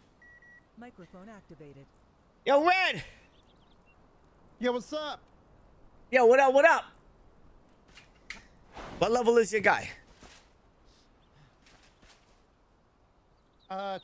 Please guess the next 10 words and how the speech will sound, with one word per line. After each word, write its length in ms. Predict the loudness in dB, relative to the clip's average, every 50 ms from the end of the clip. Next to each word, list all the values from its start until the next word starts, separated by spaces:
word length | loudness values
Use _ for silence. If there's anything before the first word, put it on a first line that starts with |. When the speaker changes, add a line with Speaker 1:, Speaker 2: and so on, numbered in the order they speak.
| -16
Speaker 3:
twenty-one. 480 | -16 -16 -14 -14 -14 -14 -14 -14 -16 -18 -20 _ _ _ _ _ _ _ _ _ _ _ _ _ _ _ _ _ _ _ _ _ _ _ _ _ _ _ _ _ _ _ _ _ _ _ _ _ _ _ _ _ -20 -20 _ _ _ _ _ _ _ _ _ _ _ _ _ -8
Speaker 2:
Amateur. 320 | -8 -8 -6 -10 -12 -12
Speaker 3:
What 120 | -12 -14 -14
level 200 | -14 -16 -18 -20
is 80 | -18
your 120 | -18 -20 -18
guy? 260 | -18 -20 -20 -20 -20 _ _ _ _ _ _ _ _ _ _ _ _ _ _ _ _ _ _ _ _ _ _ _ _ _ _ _ _ -10
Speaker 2:
Amateur. 520 | -8 -6 -6 -6 -8 -8 -10 -8 -10 -10 -10 -12 _ _ _ _ _ _ _ _ _ _ _ _ _ _ _ _ _ _ _ _ _ _ _ _ _ _ _ _ _ _ _ _ _ _ _ _ _ _ _ _ _ _ _ _ -10 -10
My 80 | -8
guy, 400 | -4 -2 0 0 0 0 -2 -6